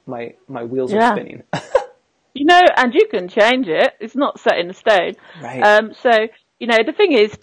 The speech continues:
Speaker 2: to talk to your audience. Don't think that you actually have, like, we're having this discussion now.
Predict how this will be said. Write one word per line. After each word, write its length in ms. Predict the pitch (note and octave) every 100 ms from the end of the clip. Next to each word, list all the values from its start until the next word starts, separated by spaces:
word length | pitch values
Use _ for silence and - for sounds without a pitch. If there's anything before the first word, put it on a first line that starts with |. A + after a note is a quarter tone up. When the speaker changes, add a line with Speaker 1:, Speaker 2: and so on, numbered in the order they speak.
| -
Speaker 2:
to 220 | C4+ A#3+ _ _ _
talk 400 | - F4+ B3+ -
to 100 | C#4
your 240 | B3 A3+ - -
audience. 720 | B3+ C4 G3 D#3 C#3 - -
Don't 300 | C4+ D4+ -
think 260 | A#3 G3 -
that 260 | F#3 - - _ -
you 100 | A3+
actually 400 | C4+ - - A3+
have, 260 | A3 A#3 - -
like, 240 | G3+ F3
we're 140 | G#3 G#3+
having 240 | F#3+ F#3
this 120 | F#3 -
discussion 560 | F#3+ - G3+ - F#3
now. 420 | G#3+ F3 D3+ F#3+